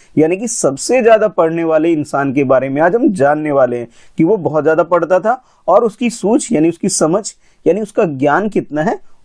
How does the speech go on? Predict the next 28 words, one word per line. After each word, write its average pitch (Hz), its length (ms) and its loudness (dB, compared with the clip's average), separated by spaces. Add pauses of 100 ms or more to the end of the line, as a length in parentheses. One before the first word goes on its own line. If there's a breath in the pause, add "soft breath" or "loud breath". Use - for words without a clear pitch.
(120)
उसको 247 260 0
भी 175 120 2
जानते 113 380 -6
हैं। 113 80 -14 (120)
ठीक 220 140 -4
है, 277 100 -4 (260)
चलो 190 180 0
फिर 254 160 -2 (120)
पढ़ते 156 300 0
हैं। 113 140 -16 (760)
एक 247 280 0
पढ़कू 180 460 0 (300)
बड़े 214 280 2
तेज 160 380 0
थे, 113 220 -10 (440)
तर्कशास्त्र 175 720 0 (260)
पढ़ते 160 360 0
थे, 175 220 -6 (420)
जहां 180 360 0
ना 294 100 -2
कोई 254 260 0
बात 160 380 2 (360)
वहां 185 400 2
भी 269 140 0 (240)
नई 185 300 0
बात 180 340 0
गढ़ते 151 500 -2
थे। 113 220 -10